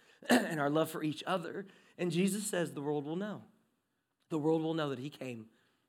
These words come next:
And through us, they will know that he loves them as well. <laughs> Parents, fathers,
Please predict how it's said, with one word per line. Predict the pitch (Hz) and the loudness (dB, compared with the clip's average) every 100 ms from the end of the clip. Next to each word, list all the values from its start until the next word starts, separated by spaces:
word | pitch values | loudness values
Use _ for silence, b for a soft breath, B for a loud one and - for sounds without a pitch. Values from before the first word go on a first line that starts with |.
| _ _ _ _ _ - | _ _ _ _ _ -8
And | 156 | 4
through | 170 180 | 8 8
us, | 185 - - - - _ _ _ _ - | 6 2 -10 -12 -18 _ _ _ _ -2
they | 147 | 0
will | 147 | 0
know | 147 135 | 0 -2
that | 127 | -4
he | 135 | -4
loves | 135 123 113 | -4 -6 -6
them | 143 120 113 - b b b b _ _ 123 | -6 -6 -12 -16 b b b b _ _ -12
as | 120 | -10
well. | 123 143 123 117 113 - | -8 -6 -6 -8 -14 -16
<laughs> | - _ _ _ _ _ _ _ - _ _ _ _ _ _ _ _ _ _ | -18 _ _ _ _ _ _ _ -20 _ _ _ _ _ _ _ _ _ _
Parents, | 170 185 196 196 - - | 0 0 -2 -8 -16 -6
fathers, | 156 160 180 208 | -2 -2 -2 -10